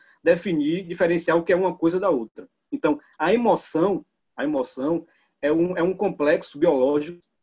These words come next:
tá? Associado com neurotransmissores e com hormônios, ou seja, a emoção é, um, é biológica, tá?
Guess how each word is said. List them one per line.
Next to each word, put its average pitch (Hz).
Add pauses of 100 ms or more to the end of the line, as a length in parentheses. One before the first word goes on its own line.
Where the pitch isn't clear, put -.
(140)
tá? 156 (200)
Associado 151
com 151
neurotransmissores 160
e 180
com 202
hormônios, 147
ou 170
seja, 127
a 147
emoção 180 (100)
é, 156
um, 180
é 170
biológica, 151 (920)
tá? 165